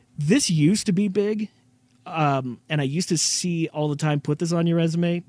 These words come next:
but the team player. So yeah, team player is kind of just, it, what the hell does that even mean? It doesn't really mean much at all. Uh, so, uh, uh,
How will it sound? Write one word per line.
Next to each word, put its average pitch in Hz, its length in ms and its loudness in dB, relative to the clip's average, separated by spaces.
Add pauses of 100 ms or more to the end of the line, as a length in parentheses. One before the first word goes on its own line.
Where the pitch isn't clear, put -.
but 135 260 -4 (500)
the 151 140 -4 (160)
team 180 300 4
player. 113 420 -8 (1080)
So - 160 8
yeah, 196 200 10
team 240 300 8
player 180 380 8
is 160 240 2
kind 165 320 4
of 151 100 4
just, - 460 0
it, 170 180 -2
what 180 240 4
the 220 80 4
hell 196 140 4
does 175 140 2
that 160 120 4
even 147 220 4
mean? 123 340 0
It 151 140 -4
doesn't 190 260 2
really 156 380 4
mean 135 340 2
much 123 400 -6
at 127 140 -8
all. 104 260 -14 (480)
Uh, 143 240 2
so, 151 320 4 (400)
uh, 170 60 -2 (180)
uh, - 80 -12